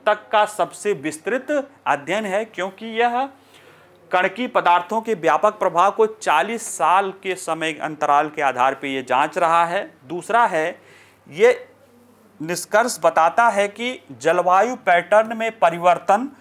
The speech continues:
वायु प्रदूषण को बदतर बना सकता है। यानी अगर जलवायु पैटर्न बदल रहा है तो वायु प्रदूषण और ज़्यादा खतरनाक हो सकता है। ऐसे में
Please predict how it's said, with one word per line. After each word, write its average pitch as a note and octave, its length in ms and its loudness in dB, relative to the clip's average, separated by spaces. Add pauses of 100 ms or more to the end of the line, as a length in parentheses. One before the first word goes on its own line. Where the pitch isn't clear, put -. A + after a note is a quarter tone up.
(240)
वायु D#3+ 320 4
प्रदूषण F#3 540 -2
को A3+ 220 -4
बदतर F#3+ 600 2
बना F#3+ 260 4
सकता D3 460 2
है। A#2+ 260 -4 (280)
यानी D#3+ 200 -4
अगर F3 200 0
जलवायु D#3 400 2
पैटर्न D#3+ 420 -2
बदल D#3 260 0
रहा F3+ 280 2
है G3 160 2
तो G#3+ 120 -10
वायु D3+ 240 2
प्रदूषण D3 500 -8 (100)
और F3 320 4
ज़्यादा D3 440 2
खतरनाक D#3 760 -2 (300)
हो F#3+ 100 2
सकता C3 420 0
है। G#2 200 -8 (420)
ऐसे E3+ 380 0
में G3+ 360 -4